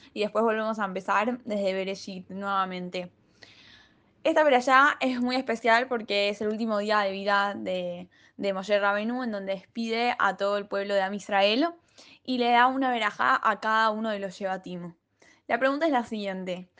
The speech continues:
¿por qué Moshe Rabenu, sabiendo que dentro de esos pocos días él iba a irse de este mundo, por qué esperó a último minuto, al último día, las últimas horas de vida para, eh, darle berajot a, a, a todo el pueblo de Am Israel? ¿Por qué no se dedicaba ese tiempo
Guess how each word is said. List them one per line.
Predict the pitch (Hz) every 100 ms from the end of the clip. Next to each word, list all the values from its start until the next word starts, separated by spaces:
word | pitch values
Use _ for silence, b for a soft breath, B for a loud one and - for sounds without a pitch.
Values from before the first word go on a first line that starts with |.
| b b
¿por | - 262 262
qué | 453
Moshe | 349 311
Rabenu, | 262 247 226 196
sabiendo | 185 196 233 262 233 214
que | 190 190
dentro | 208 226 226
de | 214 202 196
esos | 202 214 -
pocos | 220 226 226
días | 226 202 180 -
él | 202
iba | 226 214 196 185 B B B
a | 208
irse | 226 240 240
de | 226
este | 226 233
mundo, | 214 214 202 202 226 285 B B B -
por | 262 269
qué | 330 349 359 -
esperó | 240 254 285
a | 294
último | 311 311 311 269
minuto, | 254 269 285 254
al | 247
último | 262 277 285 262
día, | 247 247
las | 226 220
últimas | 254 262 262 240
horas | 240 254
de |
vida | 226 226 262 294
para, | 294 240 254 277 294 B B B B B _ -
eh, | 233
darle | 226 262 294
berajot | 233 202 247
a, | 277 240
a, | 208 196 196 -
a | 214
todo | 247
el | 254
pueblo | 262 262
de | 226
Am | 247
Israel? | 233 214 247 208 185
¿Por | 214 226
qué | 262 285 294
no | 277 269 269 269
se | 269
dedicaba | 233 226 226 247 262
ese | 262 269
tiempo | 254 269 262